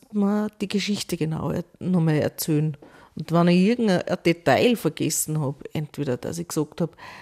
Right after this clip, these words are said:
"Dann bist mit dem Hubschrauber geflogen" oder irgendwas, dann hat mich er darauf hingewiesen, "Du hast einen Hubschrauber vergessen."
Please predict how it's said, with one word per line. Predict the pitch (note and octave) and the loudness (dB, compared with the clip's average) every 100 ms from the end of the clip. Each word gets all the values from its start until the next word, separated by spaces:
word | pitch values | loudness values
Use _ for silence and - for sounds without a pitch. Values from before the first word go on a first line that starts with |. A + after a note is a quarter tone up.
| - | -10
"Dann | - D#3+ D#3 - _ _ - | -2 0 -2 -6 _ _ -8
bist | E3+ - | -8 0
mit | F3+ D3 | 0 0
dem | |
Hubschrauber | G3+ C4 - - F2 C#3+ D3+ | -2 -4 -6 -8 -4 -2 -2
geflogen" | - C#3+ D#3 E3 | -4 -4 -2 -2
oder | D#3+ D3+ | -2 -2
irgendwas, | D#3 - F#3 F3+ D3 C#3+ D#3 - - - - - | -2 -2 -2 0 0 2 0 -2 -8 -20 -12 -4
dann | E3+ | 2
hat | F3 D#3+ F3+ | 2 2 0
mich | E3+ - | -2 -2
er | C#3 D3+ D3+ | -2 2 4
darauf | F3 D3+ D3 C3+ - | 4 0 0 -4 0
hingewiesen, | G3 G3+ F#3 F3 E3 - - | 0 0 0 0 -2 -4 -6
"Du | - | -4
hast | D3 | -4
einen | G3+ | -2
Hubschrauber | A#3+ A#3+ G#3 G#3 | -4 -4 0 0
vergessen." | F#3+ G3 F#3+ F#3+ - F3+ D#3+ | 0 -2 -2 2 2 2 0